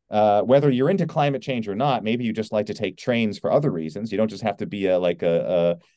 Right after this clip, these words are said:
you know, an, a, a do-gooder, tree, tree-hugging environmentalist to like trains. Um, you know, cutting, or at least main-, you know, in terms of in-,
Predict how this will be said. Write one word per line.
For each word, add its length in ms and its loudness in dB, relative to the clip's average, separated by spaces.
you 100 0
know, 100 4
an, 200 -2
a, 180 -4
a 60 0
do-gooder, 600 4
tree, 280 -2
tree-hugging 540 -2
environmentalist 800 -2
to 100 -2
like 240 0
trains. 560 -2
Um, 320 4
you 80 2
know, 100 2
cutting, 440 0
or 180 4
at 60 2
least 180 -2
main-, 220 -2
you 140 -2
know, 180 -2
in 160 -8
terms 220 0
of 160 0
in-, 180 -6